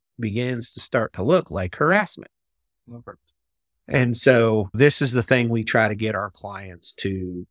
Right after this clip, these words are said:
Speaker 1: understand. Communication for the effective communication. Yes, let's continue to reach and talk to the debtor if there's a chance that we can reach a resolution. But once the debtor says,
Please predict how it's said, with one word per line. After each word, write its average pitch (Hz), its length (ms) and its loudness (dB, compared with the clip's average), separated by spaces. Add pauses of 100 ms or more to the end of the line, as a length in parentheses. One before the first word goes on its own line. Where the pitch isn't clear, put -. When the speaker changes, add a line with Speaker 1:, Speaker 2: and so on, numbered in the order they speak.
(100)
Speaker 1:
understand. 95 880 -4 (220)
Communication 135 960 2
for 110 240 0
the 107 160 -2
effective 95 640 -2
communication. 92 920 -6 (480)
Yes, 120 320 -2
let's 98 180 -8
continue 107 460 -6
to 92 80 -10
reach 98 360 -8
and 87 80 -12
talk 107 260 -4
to 92 80 -6
the 90 80 -6
debtor 104 420 -2
if - 240 0
there's 98 260 -4
a 92 120 -6
chance 113 580 -8 (580)
that - 160 -2
we 110 120 0
can 95 200 -6
reach 98 240 -6
a 82 40 -6
resolution. 82 680 -10
But 98 100 -10
once 156 280 -2
the 135 60 -2
debtor 110 260 0
says, 90 340 -2